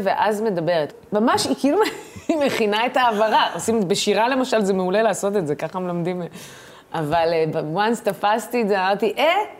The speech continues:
איזה יופי." ואז, נגיד, מולי מגיע רגע לפני שאנחנו עולים, והוא מסתכל עליי ואומר לי, "את צריכה את אלה.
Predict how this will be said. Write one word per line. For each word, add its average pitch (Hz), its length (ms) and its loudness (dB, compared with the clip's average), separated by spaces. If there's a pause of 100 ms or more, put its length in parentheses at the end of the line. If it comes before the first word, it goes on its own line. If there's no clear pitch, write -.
(220)
איזה 233 220 2
יופי." 208 420 2
ואז, 220 260 2
נגיד, 220 200 4
מולי 214 260 4
מגיע 180 420 0
רגע 180 200 0
לפני 170 220 -6
שאנחנו 165 360 -8
עולים, 214 260 0
והוא 175 120 -4
מסתכל 160 300 -4
עליי 226 280 2
ואומר 175 220 -4
לי, 214 120 0 (240)
"את 165 40 -14
צריכה 226 280 0
את 220 100 -4
אלה. 208 280 2